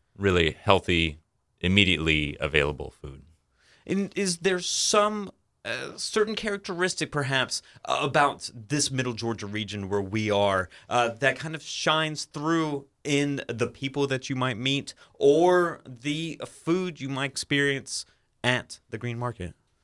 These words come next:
Speaker 1: Part of going to a farmer's market is that you're connecting with what's in season, what's immediately available, and what's growing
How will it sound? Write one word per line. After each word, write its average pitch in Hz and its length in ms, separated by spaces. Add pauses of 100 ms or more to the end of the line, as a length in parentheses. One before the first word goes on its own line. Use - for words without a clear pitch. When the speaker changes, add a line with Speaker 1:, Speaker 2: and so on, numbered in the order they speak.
(460)
Speaker 1:
Part 156 120
of 113 80
going 107 200
to 104 60
a 95 60
farmer's 95 340
market 92 360
is 85 360
that 87 280
you're 85 520 (340)
connecting 90 500
with 85 220
what's 87 320
in 82 160
season, 76 520
what's 82 260
immediately 80 480
available, 78 460
and 78 120
what's 82 140
growing 80 520